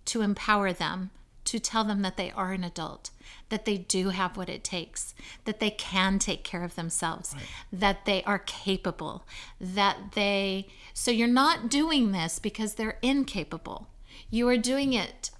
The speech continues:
Speaker 2: Because they are
Speaker 1: shining the light on
Speaker 2: want to equip you to become capable. And make sure you
Speaker 1: Yes.
Speaker 2: point out, as Julie was just talking there, this is a good time to talk about all their great qualities that you see in them.
Speaker 1: Yes.
Speaker 2: 'Cause then they feel like,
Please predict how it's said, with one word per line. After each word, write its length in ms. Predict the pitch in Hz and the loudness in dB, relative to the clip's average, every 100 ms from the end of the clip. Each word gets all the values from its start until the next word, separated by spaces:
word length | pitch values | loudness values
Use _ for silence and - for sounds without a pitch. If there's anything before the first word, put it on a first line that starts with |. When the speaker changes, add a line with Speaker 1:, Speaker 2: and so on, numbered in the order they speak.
| - - | -18 -14
Speaker 2:
Because 280 | - - 117 | -10 0 4
they 60 | - | 6
are 180 | - 269 | 8 8
Speaker 1:
shining 480 | 269 285 285 262 226 | 8 8 4 4 2
the 100 | 202 | 2
light 420 | 208 220 214 - | 4 4 4 0
on 400 | 196 196 185 185 | -4 -2 -4 -4
Speaker 2:
want 140 | 117 127 | 0 2
to 100 | 120 | 2
equip 520 | 113 - - 135 - | 0 -6 0 0 0
you 80 | 113 | -4
to 220 | - 120 | -2 -4
become 540 | 95 113 - - 113 110 | -2 -2 -2 -2 6 8
capable. 480 | - 101 104 104 | 8 4 0 0
And 120 | 98 113 | 2 4
make 160 | 147 | 4
sure 180 | 170 190 | 4 4
you 100 | 170 | 4
Speaker 1:
Yes. 100 | 143 | 2
Speaker 2:
point 260 | - 135 123 | 2 4 4
out, 300 | 117 117 - - - 120 | 4 2 0 -6 -10 -4
as 140 | 110 | -4
Julie 200 | - 123 | 2 2
was 120 | 113 | 2
just 120 | 101 - | 0 2
talking 420 | 120 120 110 95 | 2 2 0 0
there, 180 | 92 92 - - | 0 -2 -8 -16
this 260 | - 233 - | -4 -2 2
is 80 | 185 | 2
a 60 | |
good 300 | 143 - 107 | 2 2 0
time 240 | - 107 107 | 0 -2 -2
to 60 | |
talk 300 | 107 113 107 117 | -2 -2 -2 0
about 260 | 101 - - | -2 -2 0
all 180 | 120 | 2
their 140 | 131 123 | 2 0
great 320 | 120 110 101 | 2 0 0
qualities 640 | - - 107 107 98 87 | -6 0 2 2 -2 -4
that 120 | - 98 | -6 -8
you 100 | 87 | -4
see 300 | - 98 90 | -4 -2 -4
in 160 | 82 | -6
them. 220 | 76 60 - | -8 -10 -6
Speaker 1:
Yes. 320 | 214 180 - | -4 -2 -2
Speaker 2:
'Cause 200 | 117 - | -2 0
then 220 | 139 135 | 4 6
they 120 | 156 147 | 6 4
feel 280 | - 127 113 | 2 2 4
like, 240 | 110 | 2